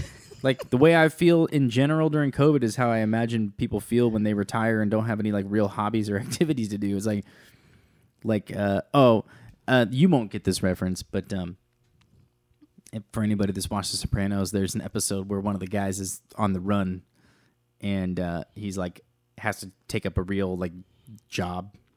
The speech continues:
He's kinda sorta like a handyman or, like, contractor type of deal. And there's this whole episode where he, like, the, the part of the episode is, like, his internal monologue. It's all about him, like,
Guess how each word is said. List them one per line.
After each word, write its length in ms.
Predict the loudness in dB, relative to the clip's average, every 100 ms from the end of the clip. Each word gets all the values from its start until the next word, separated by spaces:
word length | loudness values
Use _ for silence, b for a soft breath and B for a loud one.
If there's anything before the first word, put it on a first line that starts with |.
| _ -8
He's 160 | -8 -6
kinda 240 | -8 -8
sorta 240 | -6 -4
like 240 | -4 -8 -12 -20
a 60 | -16
handyman 580 | -8 -4 -2 -2 -2 -2
or, 80 | -4
like, 160 | -6
contractor 500 | -8 -6 -4 -6 -6
type 200 | -2 -2
of 60 | -2
deal. 220 | -4 -8 -12 b b b b b
And 80 | -6
there's 120 | -6
this 120 | -6 -4
whole 480 | -2 0 2 0 -2
episode 480 | -4 -6 -6 -6 -6
where 100 | -6
he, 180 | -8 -8
like, 240 | -8 -10 _ -18
the, 100 | -18 -18
the 260 | -20 -20 -2
part 120 | 0
of 60 | 0
the 40 |
episode 300 | -4 -2 -4 -2
is, 80 |
like, 120 | -4 -2
his 120 | -4
internal 360 | -4 -4 -2 -2
monologue. 580 | -2 -2 -2 -2 -2 -6 b b b b b b _
It's 100 | -4
all 120 | -2 0
about 200 | -2 -2
him, 320 | -2 -2 -4
like, 200 | -6